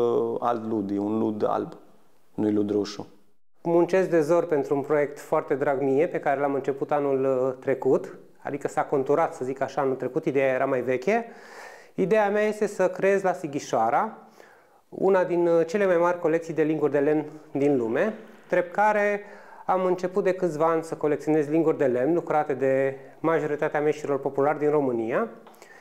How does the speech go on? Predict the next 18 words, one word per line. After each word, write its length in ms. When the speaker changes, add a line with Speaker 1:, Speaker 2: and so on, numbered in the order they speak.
Speaker 2:
Și 240
ce 120
am 120
urmărit 400
prin 180
acest, 460
eh, 400
prin 140
această 340
colecție 540
a 160
fost 380
cumva 340
să-i 180
pun 180
în 100
valoare 400
pe 380